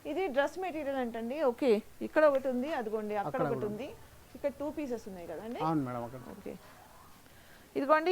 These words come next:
Speaker 1: ఇదొక పీస్. ఇది టాపా?
Speaker 2: అవును మేడం, టాప్.
Speaker 1: ఓకే, ఇది టాప్, ఇది చున్నీ.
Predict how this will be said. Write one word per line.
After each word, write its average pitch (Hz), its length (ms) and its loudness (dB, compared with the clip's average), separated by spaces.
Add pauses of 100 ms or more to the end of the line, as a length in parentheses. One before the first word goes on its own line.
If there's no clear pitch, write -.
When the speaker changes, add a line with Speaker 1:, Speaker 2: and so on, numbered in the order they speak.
Speaker 1:
ఇదొక 269 220 8 (200)
పీస్. 208 260 -8 (160)
ఇది 254 140 -2 (400)
టాపా? 214 320 12 (320)
Speaker 2:
అవును 196 200 6
మేడం, 135 160 0 (100)
టాప్. 127 200 0 (240)
Speaker 1:
ఓకే, 220 200 -10
ఇది 202 120 -4 (120)
టాప్, 233 260 0 (180)
ఇది 269 120 -2 (100)
చున్నీ. 247 260 0